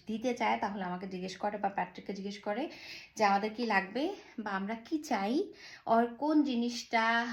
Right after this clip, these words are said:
আম, আমাদের হলে বেটার হবে। অনেকেই আছে আমাদেরকে বাজেটও বলে দেয় যে,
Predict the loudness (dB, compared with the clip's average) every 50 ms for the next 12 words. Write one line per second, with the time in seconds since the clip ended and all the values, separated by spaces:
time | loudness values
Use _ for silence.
0 | -6 -8 -6 -4 -2 -2 -2 -2 -4 -4 -6 -6 -6 -2 0 0 2 2 2 0
1 | -2 -2 -4 -4 -4 -4 -6 -8 -10 -2 0 0 0 0 -2 -2 -2 0 2 4
2 | 2 2 0 -4 -18 -20 -20 -20 -20 -20 _ _ 0 2 2 2 2 2 0 2
3 | 4 4 4 4 2 0 0 0 0 0 -2 -2 -2 2 6 6 6 6 4 2
4 | 0 0 2 0 0 2 2 2 2 2 0 0 0 0 -2 -4